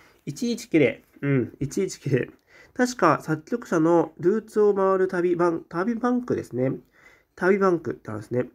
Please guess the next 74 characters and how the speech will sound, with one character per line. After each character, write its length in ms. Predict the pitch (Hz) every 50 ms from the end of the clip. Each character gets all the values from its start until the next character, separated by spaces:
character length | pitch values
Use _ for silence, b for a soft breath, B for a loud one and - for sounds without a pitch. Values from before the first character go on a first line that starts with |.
| _ _ _ _ _ _ _ _ -
な 60 | 135
る 80 | 135
ほ 80 | 123 117
ど。 160 | 117 - - b b b b b b b
え 60 | 147 147
ー、 380 | 147 147 147 147 147 - - _ _ _ -
旅 240 | - 160 170 175 180
バ 80 | 180
ン 100 | 175 170
ク 160 | 170 - 147
に 120 | 147 160 180
も 160 | 220 233 208
出 260 | 220 - - - 135
演 160 | 131 127 123
さ 140 | 123 - 107
れ 120 | 104 107 -
て、 300 | - - 147 151 - - - _ _ _ _ -
う 80 | 143
ん。 340 | 143 139 131 117 - - - _ _ _ _ _ _ _ _ _ -
え 300 | 143 147 147 143 139 -
ー、 40 | 196
リ 120 | 277 285 285
ス 160 | - - -
ト 180 | 156 139 120
も、 360 | 107 143 156 151 123 - 151 - _ _ _ _ _ _ _ _ _ _ _ _ _ _ _ _ -
も 160 | - 196 240
っ 80 | 247 247
と 100 | - 180
早 220 | - 214 214 214
く 160 | 208 - 156 143
知 120 | 143 -
っ 20 |
て 160 | _ - 156 147
い 40 |
た 100 | 147 170
ら 120 | 175 175 165
と 80 | 160
も 120 | 139 127 113
言 120 | 107 127
わ 100 | 131 135
れ 120 | 135 135 131
て 100 | - 135
い 40 |
た 120 | 135 135 120
か 80 | 117
ら、 160 | 107 - - b b b b b b
や 100 | 196 208
は 80 | 233 214
り 80 | 180 175
テ 140 | - - 214
ィ 60 | 220
ー 20 | 208
ビ 120 | 220 208
ー 100 | - 214
エ 40 | 202
ス 80 | -
の 120 | - 185 170
企 180 | - 165 147
画 80 | 143 143
で 80 | 135 135
し 80 | 139
た 100 | - -
よ 100 | 120 120
ね。 220 | 135 175 202 196 _ _ _ b b b b b b b b b b
ま 100 | 240 240
さ 100 | 240 208
に 200 | 202 170 - -
ア 120 | - 170 185
イ 80 | 190
ス 100 | 190 185
シ 40 | -
ョ 120 | 175 165 160
ー 0 |
で 180 | 190 185 -